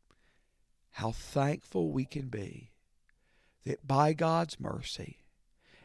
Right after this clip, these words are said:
and God, by God's grace, we can be in a right relationship with him.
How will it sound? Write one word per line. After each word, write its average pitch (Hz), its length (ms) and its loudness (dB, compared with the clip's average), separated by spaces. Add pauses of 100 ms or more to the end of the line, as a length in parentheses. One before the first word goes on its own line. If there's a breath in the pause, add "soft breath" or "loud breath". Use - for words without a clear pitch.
and 110 220 -4
God, 139 300 6 (100)
by 147 280 8
God's 160 420 2
grace, - 720 -6 (560 loud breath)
we 151 220 6
can 156 240 4
be 120 560 0 (540 soft breath)
in 120 120 0
a 113 60 2
right 143 760 4
relationship 131 1040 2 (140)
with 131 180 -2
him. - 460 -10